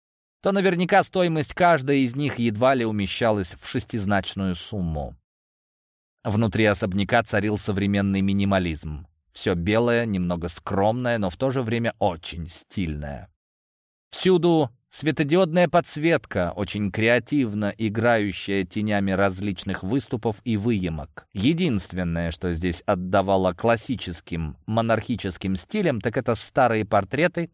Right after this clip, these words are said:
которыми украсили некоторые стены, а также огромное количество прислуги. «Оставьте нас», приказал император, когда они зашли в зал для переговоров.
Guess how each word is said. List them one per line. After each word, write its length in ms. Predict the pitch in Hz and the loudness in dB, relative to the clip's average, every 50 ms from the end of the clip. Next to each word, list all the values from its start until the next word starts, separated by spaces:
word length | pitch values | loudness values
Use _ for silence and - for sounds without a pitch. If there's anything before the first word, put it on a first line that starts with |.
| _ | _
которыми 440 | - 127 120 - 220 226 233 214 202 | -4 -2 2 2 2 4 4 2 4
украсили 640 | 190 175 151 - - 135 143 151 143 - 160 156 151 | 4 4 2 2 2 4 4 4 4 2 -2 -2 -2
некоторые 580 | 139 120 120 113 - - - 113 117 113 110 104 | 0 -2 -2 -4 -6 -6 -4 0 0 2 0 0
стены, 560 | - - - _ - 85 80 80 76 73 - - | -2 -4 -12 _ -6 -4 -4 -2 -4 -6 -4 -2
а 120 | 92 85 | -2 -2
также 400 | 87 90 120 139 135 110 123 120 | 0 2 0 0 2 2 4 4
огромное 640 | 113 104 92 101 92 98 110 127 127 127 120 117 110 | 4 4 2 0 2 2 2 2 2 0 0 -2 0
количество 600 | - 101 95 104 110 98 - - - 110 110 98 | 0 0 2 2 0 -2 -6 -14 -6 -4 -4 -4
прислуги. 640 | 90 - 107 95 - - 110 110 104 87 78 76 - _ _ - | -2 -2 -4 -4 -2 -2 0 0 0 0 -4 -6 -8 _ _ -2
«Оставьте 600 | - 123 117 - - - 104 90 87 - - 113 | 0 0 0 0 0 2 2 2 2 0 -2 0
нас», 360 | 110 117 120 - - - - _ _ _ | 2 2 2 0 -2 -10 -12 _ _ _
приказал 520 | - 127 127 113 - 110 98 110 107 107 107 | -4 -4 -2 2 2 2 4 4 4 4 4
император, 540 | 104 95 - 104 104 117 123 - 123 107 104 | 2 0 0 2 4 4 2 2 0 -4 -2
когда 320 | - 107 95 92 101 98 | -2 -2 0 2 2 2
они 180 | 98 98 95 92 | 2 2 0 -2
зашли 380 | 90 98 92 - - 98 101 | -2 -2 -4 -2 -2 -2 -2
в 80 | 95 92 | -2 -2
зал 320 | 87 101 95 92 95 95 | 0 2 4 4 2 2
для 220 | 95 101 98 95 87 | -2 -2 -2 -2 -2
переговоров. 760 | - 98 92 92 104 98 90 87 82 76 73 - - - | -2 -4 -4 -2 0 -2 0 0 -2 -4 -6 -10 -14 -20